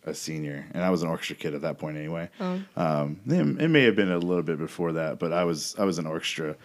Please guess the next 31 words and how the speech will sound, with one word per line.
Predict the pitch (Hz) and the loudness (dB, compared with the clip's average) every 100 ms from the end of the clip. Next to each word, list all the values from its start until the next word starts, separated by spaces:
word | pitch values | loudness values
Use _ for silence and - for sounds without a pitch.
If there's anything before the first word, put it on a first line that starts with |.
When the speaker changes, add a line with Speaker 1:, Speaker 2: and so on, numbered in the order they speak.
| - - - | -20 -18 0
Speaker 1:
all | 85 | 2
the | 85 | 4
way | 82 | 4
through | 80 85 | 2 0
middle | 80 78 | 0 -2
school | - 85 | -2 -2
and | 80 | -2
high | 76 73 | -2 -4
school. | - 78 76 | -2 -2 -2
So, | - - 85 80 - - - - | -4 -4 0 -2 -4 -14 -20 -4
um, | 104 98 92 85 87 - - | 2 4 4 2 -2 -2 6
but | 117 | 8
I | 117 | 8
sang | - 131 | 8 6
a | 110 | 6
lot | 98 78 | 6 4
in | 82 | 0
church, | - 78 - - - - | -2 -4 -6 -10 -14 -16
so | - 82 | -8 -4
that's | 80 82 - | -4 -4 -6
kinda | - 90 85 | -2 0 0
what | 76 - | -4 -2
kept | 87 - | -2 -2
my, | 76 71 - _ - - - - - - | -6 -8 -10 _ -20 -20 -20 -20 -10 -2
my, | 82 76 | 0 0
my | 76 80 | -2 -2
voice | 78 76 85 82 - | -2 -2 0 0 0
going. | - 87 90 | 0 2 4
Now, | 110 | 6
were | 143 | 8
you, | 175 247 - | 8 6 4